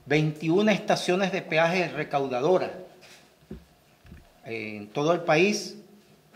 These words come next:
con un total de novecientos setenta trabajadores y trabajadoras a su servicio. Estos peajes, eh, hasta ahora adscritos a Fontur, por decisión del Ministerio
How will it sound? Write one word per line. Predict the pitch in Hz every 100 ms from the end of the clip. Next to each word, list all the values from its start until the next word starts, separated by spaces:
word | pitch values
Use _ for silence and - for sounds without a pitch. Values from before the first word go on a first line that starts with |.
| - _ _ - - _
con | 143 135
un | 151 156
total | 170 165 165 170
de | 170
novecientos | 165 143 - 160 165 170
setenta | 160 160 160 - 165
trabajadores | 151 147 123 123 131 147
y | 160
trabajadoras | 139 131 123 120 135 143
a |
su | -
servicio. | 120 107 107 151 - - - - - _ _ _ -
Estos | 131 - 165
peajes, | - 165 165 170 180 - - - _ _ _ _ _ _ _ _ -
eh, | 127 123 120 110 107 101 - - _ _ _ _ _ -
hasta | - - 139
ahora | 131 156 196 202 - - - _ _ -
adscritos | 127 - - 147 156 180 165
a |
Fontur, | - 131 113 180 160 98 -
por | 117
decisión | 113 110 120 - 127
del | 165 165
Ministerio | 156 131 - 165 147 160